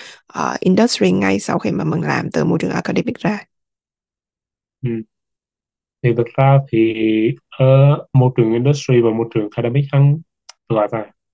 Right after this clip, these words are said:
Speaker 1: Khác nhau hoàn toàn.
Speaker 2: hoàn toàn, hoàn toàn là khác biệt, khác biệt trăm phần trăm luôn. Và nói chung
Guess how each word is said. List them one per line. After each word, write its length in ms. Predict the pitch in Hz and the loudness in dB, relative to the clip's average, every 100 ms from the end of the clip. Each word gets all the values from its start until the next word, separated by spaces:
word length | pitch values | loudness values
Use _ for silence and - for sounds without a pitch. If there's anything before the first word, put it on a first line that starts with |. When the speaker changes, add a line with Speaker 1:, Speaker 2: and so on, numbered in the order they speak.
| _ _ _ _ | _ _ _ _
Speaker 1:
Khác 140 | - | -2
nhau 120 | 233 208 | 0 2
hoàn 120 | 208 | 2
toàn. 160 | 180 175 | 2 2
Speaker 2:
hoàn 220 | 233 233 202 | 4 4 4
toàn, 120 | 135 107 104 - | 2 0 -4 0
hoàn 180 | 113 107 | 0 2
toàn 160 | 110 104 | 0 0
là 60 | - | -2
khác 140 | 139 | 0
biệt, 160 | 139 104 - _ _ _ | 0 -2 -6 _ _ _
khác 100 | 135 | -2
biệt 160 | 123 107 | 0 -2
trăm 100 | 113 | -6
phần 100 | 110 107 | -8 -10
trăm 140 | 110 | -10
luôn. 180 | 113 110 - _ _ _ _ _ _ _ _ _ _ | -8 -8 -12 _ _ _ _ _ _ _ _ _ _
Và 260 | 120 107 104 104 104 107 135 _ _ | -4 -4 -4 -10 -14 -14 -16 _ _
nói 100 | 147 | -2
chung 160 | 143 | 2